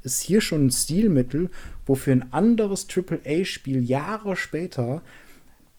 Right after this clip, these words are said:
etliche Nominierungen und Preise für bekommen hat. Das ist ganz interessant, dass das hier damals irgendwie nie so eine große Nummer war oder nie so viel Aufmerksamkeit bekommen hat.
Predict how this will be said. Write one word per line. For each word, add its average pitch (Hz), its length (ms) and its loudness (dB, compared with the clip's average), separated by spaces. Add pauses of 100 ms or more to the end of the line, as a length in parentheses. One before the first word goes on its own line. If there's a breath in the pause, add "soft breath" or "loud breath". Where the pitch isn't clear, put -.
(400)
etliche 190 720 2
Nominierungen 156 680 2
und 135 120 -8
Preise 147 400 -2
für - 140 -14
bekommen 120 440 -8
hat. 117 140 -14
Das 110 100 -4
ist - 60 -4
ganz 175 220 -2
interessant, 185 480 -2
dass - 100 -2
das 123 140 -2
hier 196 260 2
damals 175 460 0 (400)
irgendwie 156 260 -2
nie 147 200 4
so 185 100 -2
eine 175 140 2
große 143 360 0
Nummer 139 380 2
war - 100 -4
oder 117 140 2
nie 127 140 8
so 139 120 -4
viel 131 320 4 (160)
Aufmerksamkeit 110 800 -2
bekommen 104 420 -4
hat. - 180 -12